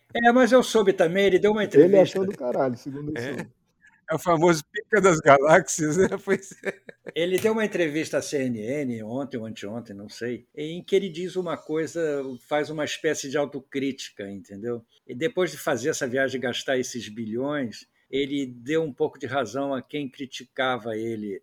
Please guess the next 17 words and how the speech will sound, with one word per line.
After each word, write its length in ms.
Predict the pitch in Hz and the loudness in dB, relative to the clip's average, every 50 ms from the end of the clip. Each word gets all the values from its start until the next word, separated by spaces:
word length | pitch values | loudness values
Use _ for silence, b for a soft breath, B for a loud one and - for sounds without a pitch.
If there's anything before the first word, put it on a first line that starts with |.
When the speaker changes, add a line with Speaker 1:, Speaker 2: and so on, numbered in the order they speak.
| _ 107 | _ -12
Speaker 1:
é, 460 | 107 104 104 101 101 98 95 98 95 _ - | -10 -8 -8 -8 -8 -8 -10 -10 -12 _ -14
por 220 | 113 110 101 98 - | -14 -14 -14 -14 -14
gastar 380 | 117 107 104 - - 113 110 107 | -12 -12 -12 -10 -10 -8 -8 -8
esse 160 | 101 - 110 | -10 -12 -16
dinheiro 400 | 104 104 107 107 104 104 98 95 | -14 -12 -10 -10 -10 -10 -12 -14
todo. 340 | _ - 107 98 98 98 107 | _ -12 -12 -12 -10 -12 -14
Ele 80 | 104 | -14
disse, 320 | 104 110 107 - - - 123 | -14 -16 -16 -16 -18 -20 -20
"Vocês 440 | 117 120 131 123 - - 147 127 - | -16 -12 -12 -12 -12 -12 -12 -12 -12
têm 220 | - - 143 135 | -10 -10 -10 -10
toda 280 | 123 - 160 160 156 147 | -10 -8 -8 -6 -6 -4
a 60 | 123 | -4
razão, 380 | 139 131 113 98 113 110 113 104 | -4 -6 -6 -8 -10 -14 -14 -14
vocês 180 | - 120 - | -16 -18 -18
estão 160 | - - 123 | -14 -12 -12
absolutamente 640 | 120 113 107 - - 117 113 - 117 113 110 107 - | -12 -12 -12 -14 -14 -14 -14 -14 -16 -16 -16 -18 -18
certos. 400 | - - 107 98 95 - _ _ | -16 -12 -10 -10 -10 -10 _ _